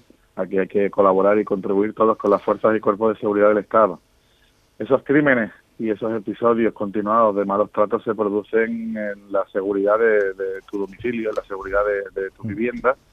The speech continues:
Speaker 1: cuando teóricamente estás en, en ese espacio de, de confort, en ese espacio de seguridad, <clears throat> y también, vamos a decirle, ese espacio de privacidad y de intimidad, que hace que, que las víctimas, pues, quizás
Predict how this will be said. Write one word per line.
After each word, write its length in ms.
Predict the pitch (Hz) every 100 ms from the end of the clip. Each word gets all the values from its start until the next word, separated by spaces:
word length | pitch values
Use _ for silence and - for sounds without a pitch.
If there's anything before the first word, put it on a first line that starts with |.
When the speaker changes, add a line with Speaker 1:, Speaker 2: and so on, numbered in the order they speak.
| _ _
Speaker 1:
cuando 240 | - 104 101
teóricamente 800 | 101 98 104 107 104 104 113 113
estás 340 | - 110 104
en, 340 | 110 104 101 120 101
en 260 | 98 98
ese 220 | 98 -
espacio 420 | 104 - 104 - 110
de, 320 | 110 107 101 _ _ _
de 120 | 113 110
confort, 560 | 117 113 - 135 139
en 80 | 127
ese 140 | 117 117
espacio 360 | - 120 123
de 80 | 120
seguridad, 540 | - 123 131 131 147 - _ _ -
<clears throat> 300 | 214 170 127
y 100 | 113
también, 340 | 104 98 107
vamos 160 | 113 113
a 60 | 113
decirle, 260 | 113 117
ese 160 | 113 113
espacio 300 | - 107 123
de 80 | 113
privacidad 640 | 110 104 101 - 101 117 _ _ _
y 80 | 104
de 100 | 104
intimidad, 540 | 101 92 101 98 117 - _ _ _ _ _ _
que 140 | - 107
hace 400 | 104 - 113 110
que, 680 | 113 107 101 98 90 87 85 - _
que 360 | 98 92 90 90
las 220 | 92 87
víctimas, 460 | 101 - 110 117 120 _ _ _
pues, 220 | 98 90
quizás 480 | - 95 - 101